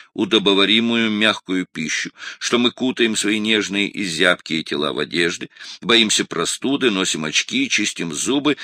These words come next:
и полощем рот от дурного запаха?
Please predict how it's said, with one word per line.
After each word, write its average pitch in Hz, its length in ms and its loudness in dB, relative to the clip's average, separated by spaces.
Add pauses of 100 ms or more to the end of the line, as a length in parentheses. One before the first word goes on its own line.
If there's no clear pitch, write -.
(160)
и 104 240 4
полощем 110 760 2
рот 120 320 0
от 90 200 -4
дурного 92 400 -2
запаха? - 400 -10